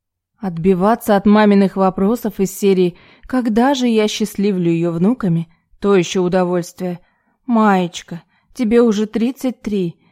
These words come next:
часики-то тикают, тик-так, тик-так», её излюбленное. Колкий морозец успокоил. Так, что там с презентом? Серебристая пластиковая карточка с изображением зелёной блестящей ёлочки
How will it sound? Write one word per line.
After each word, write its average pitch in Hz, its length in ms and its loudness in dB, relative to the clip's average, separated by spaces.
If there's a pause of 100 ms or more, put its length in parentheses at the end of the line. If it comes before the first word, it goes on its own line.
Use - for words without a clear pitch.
(120)
часики-то 226 640 -2
тикают, 220 640 -2
тик-так, 285 640 -6
тик-так», 262 580 -6 (220)
её 175 400 0
излюбленное. 170 760 -4 (460)
Колкий 196 380 0
морозец 196 540 0
успокоил. 175 680 -8 (600)
Так, 175 520 -4
что 262 380 -4
там 262 240 -2
с - 80 -14
презентом? 185 720 -4 (320)
Серебристая 233 800 0
пластиковая 240 680 -4
карточка 190 720 -8 (360)
с - 100 -8
изображением 214 760 2
зелёной 202 520 2
блестящей 247 640 -4
ёлочки 190 640 -4